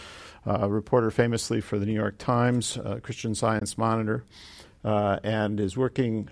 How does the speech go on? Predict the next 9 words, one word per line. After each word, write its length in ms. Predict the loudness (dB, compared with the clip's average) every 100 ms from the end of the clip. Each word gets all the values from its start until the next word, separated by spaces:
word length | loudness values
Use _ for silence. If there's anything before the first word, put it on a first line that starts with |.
| -4
uh, 300 | -2 0 0
on 160 | -2 -2
a 60 | 0
new 180 | 0
book 320 | 0 0 0 -2
called 420 | 0 2 2 0
Beyond 580 | 2 6 6 6 2 -2
War, 540 | -4 2 4 4 2 -2
Re-, 300 | 0 0